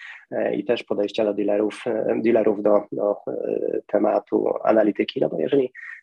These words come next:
my nie mamy wpływu na, e, to, co się dzieje i producent decyduje o pewnych sprawach, a my, e, naszą rolą będzie prezentacja auta i ewentualnie wydanie i obsługa tego auta,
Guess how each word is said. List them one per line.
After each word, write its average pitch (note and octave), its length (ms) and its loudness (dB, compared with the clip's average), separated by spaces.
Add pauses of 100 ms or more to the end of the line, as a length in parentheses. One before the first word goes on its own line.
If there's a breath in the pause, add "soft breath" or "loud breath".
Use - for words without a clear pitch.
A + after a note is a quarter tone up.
my B2 80 6
nie B2 80 8
mamy A#2+ 200 4
wpływu G#2+ 400 2
na, F#2 360 -4
e, G2+ 220 -6
to, G2 80 -4
co G#2 140 -6
się - 160 -6
dzieje G2+ 300 2
i G2 100 0
producent G#2 580 0
decyduje G2+ 480 -2
o G2 40 -6
pewnych G2+ 280 -4
sprawach, G2+ 340 -2
a G#2 100 0
my, A2 300 4 (460 loud breath)
e, G2+ 460 -2
naszą G#2 320 0
rolą G2+ 360 2
będzie G2 380 -6
prezentacja A2 680 2
auta G2 340 -2
i F#2 120 -10
ewentualnie G2 480 -4
wydanie G#2 360 2
i F#2+ 40 -2
obsługa G2+ 400 -4
tego G#2+ 220 -2
auta, C3+ 240 -2